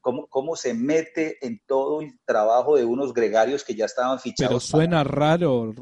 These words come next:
Speaker 2: Víctor, suena raro que en una negociación como fue la de Carapaz,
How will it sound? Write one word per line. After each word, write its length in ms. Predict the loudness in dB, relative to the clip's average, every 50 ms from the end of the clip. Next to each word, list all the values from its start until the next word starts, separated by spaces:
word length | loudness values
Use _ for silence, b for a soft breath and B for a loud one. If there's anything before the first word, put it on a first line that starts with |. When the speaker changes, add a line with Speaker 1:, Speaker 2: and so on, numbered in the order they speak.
| -20 _
Speaker 2:
Víctor, 680 | _ -10 -6 -6 -6 -6 -6 -6 -4 -4 -4 -4 -8 -14 _ _ _ _ _
suena 320 | _ -10 -8 -4 -4 -4
raro 360 | -2 -2 -2 0 0 -2 -2
que 60 | -4
en 60 | -4 -6
una 140 | -6 -6 -6
negociación 760 | -6 -6 -8 -8 -8 -10 -12 -10 -6 -4 -4 -4 -4 -6 -8
como 220 | -12 -14 -14 -14 -14
fue 160 | -10 -8 -8
la 80 | -6 -6
de 80 | -8 -10
Carapaz, 680 | -12 -12 -12 -12 -12 -10 -8 -8 -6 -6 -8 -10 -12